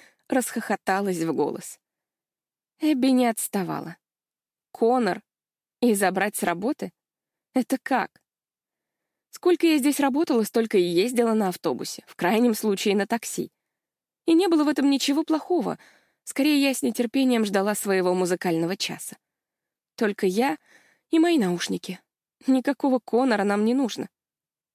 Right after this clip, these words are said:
«Странные вы, Сэл», сказала Эбби, успокоившись. «Вы хоть видитесь?» Я попыталась припомнить, когда в последний раз встречалась с Конором.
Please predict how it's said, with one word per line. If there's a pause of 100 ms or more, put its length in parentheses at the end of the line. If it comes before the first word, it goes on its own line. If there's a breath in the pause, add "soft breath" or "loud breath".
(560)
«Странные
вы, (260)
Сэл», (640)
сказала
Эбби,
успокоившись. (720)
«Вы
хоть
видитесь?» (960)
Я
попыталась
припомнить, (360 soft breath)
когда
в
последний
раз
встречалась
с
Конором.